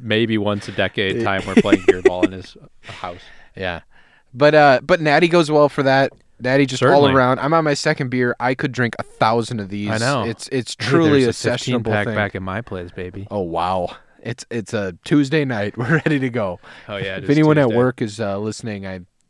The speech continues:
Speaker 2: I was late tomorrow because I got, there was a lot of traffic, uh, on I ninety.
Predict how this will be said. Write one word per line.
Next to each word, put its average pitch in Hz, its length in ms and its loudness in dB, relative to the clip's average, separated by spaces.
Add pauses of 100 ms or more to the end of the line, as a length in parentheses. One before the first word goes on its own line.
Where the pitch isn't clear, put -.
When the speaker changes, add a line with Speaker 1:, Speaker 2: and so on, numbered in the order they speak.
(380)
Speaker 2:
I 92 40 -12
was 98 160 -10
late 104 240 -6
tomorrow 101 360 -6
because 92 320 -12
I 90 100 -12
got, 90 240 -12 (180)
there 87 200 -18
was 85 120 -14
a 90 40 -12
lot 95 100 -8
of 85 60 -14
traffic, - 480 -10 (640)
uh, 82 40 -20
on 87 200 -14
I 90 140 -12
ninety. 87 400 -10